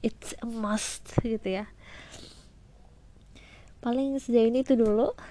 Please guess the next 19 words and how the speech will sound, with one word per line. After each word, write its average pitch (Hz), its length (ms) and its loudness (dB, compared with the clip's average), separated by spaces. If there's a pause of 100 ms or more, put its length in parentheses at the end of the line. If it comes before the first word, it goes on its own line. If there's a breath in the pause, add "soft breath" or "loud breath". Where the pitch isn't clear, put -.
(220 loud breath)
Nanti 208 160 0
kalau 202 220 2
ada 202 180 2
tambahan 196 400 4
lagi 196 400 2
gue 196 240 6 (560)
bikin 240 560 2
podcast - 400 -6
lagi, 311 400 -2 (140)
podcast 285 420 -6
iseng-iseng 277 480 -6
curhat 233 400 -6
gitu. - 240 -14 (800 loud breath)
<laughs> - 720 -6
Makasih 262 320 4
kalian 240 320 6
yang 233 160 0
udah 220 320 4 (160)
denger. 240 400 6